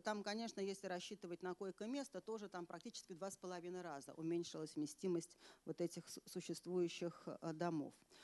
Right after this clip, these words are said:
То есть домов инвалидов просто не хватало, поэтому ни о каком массовом, массовом выселении речи быть не могло, просто потому что некуда было в массовом порядке вот этих инвалидов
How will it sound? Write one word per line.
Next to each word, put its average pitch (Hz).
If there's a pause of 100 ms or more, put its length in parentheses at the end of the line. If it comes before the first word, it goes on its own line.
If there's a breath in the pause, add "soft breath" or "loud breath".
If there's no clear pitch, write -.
(140 loud breath)
То 240
есть 214
домов 262
инвалидов 254
просто 254
не 214
хватало, 233
поэтому 220
ни 254
о 226
каком 214
массовом, 156
массовом 170
выселении 180
речи 202
быть 185
не 180
могло, 170
просто 190
потому 170
что -
некуда 160
было 165
в -
массовом 139
порядке 156
вот 139
этих 175
инвалидов 170